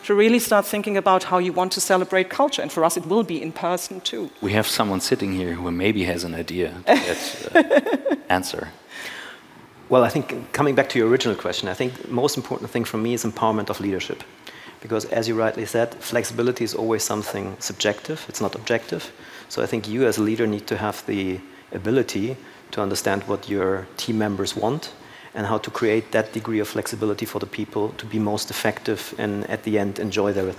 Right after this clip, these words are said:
Speaker 3: their work. Um, and to create, I think from my point of view, the bigger thing that flexibility is purpose. And I think that is something that we try to create for our employees.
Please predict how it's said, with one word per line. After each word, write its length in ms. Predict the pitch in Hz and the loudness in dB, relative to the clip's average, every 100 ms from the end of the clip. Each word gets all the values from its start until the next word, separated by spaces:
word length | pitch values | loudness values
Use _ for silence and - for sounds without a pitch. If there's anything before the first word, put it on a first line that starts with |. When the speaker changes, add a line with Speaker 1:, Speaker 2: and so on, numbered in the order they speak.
| - | -2
Speaker 3:
their 120 | 104 | 0
work. 320 | 107 95 - - - - - - - - - | 2 2 0 -12 -20 -20 -20 -20 -20 -20 -6
Um, 320 | 110 98 95 | -4 -2 -2
and 140 | 104 | 0
to 80 | - | 0
create, 420 | - 117 113 123 - | 2 4 6 4 2
I 80 | - | 4
think 180 | 190 131 - - - | 4 2 -6 -10 -12
from 200 | - 120 | -2 2
my 160 | 120 139 | 6 6
point 220 | 165 143 | 6 2
of 60 | 127 | 4
view, 120 | 120 | 2
the 80 | 113 - | 0 2
bigger 200 | 131 139 | 4 6
thing 300 | - 139 139 | 4 2 4
that 160 | 120 | 0
flexibility 580 | - 120 - 110 123 120 | 0 -2 0 2 0 0
is 80 | 104 | -4
purpose. 640 | - 131 175 - - - - - - - - - | 0 -2 0 -4 -6 -12 -20 -20 -20 -20 -20 -16
And 100 | - | -4
I 60 | 107 | 0
think 160 | 127 117 | 2 4
that 160 | 113 | 4
is 80 | 117 | 4
something 380 | - 117 - 110 | 4 4 4 2
that 140 | 107 | 2
we 120 | 120 | 0
try 320 | 120 - 123 123 | 0 4 6 6
to 120 | 127 | 2
create 380 | - 131 135 139 | 2 4 4 2
for 120 | 143 | 0
our 120 | 135 | 0
employees. 540 | 135 - 156 190 - | 0 -2 -2 -2 -4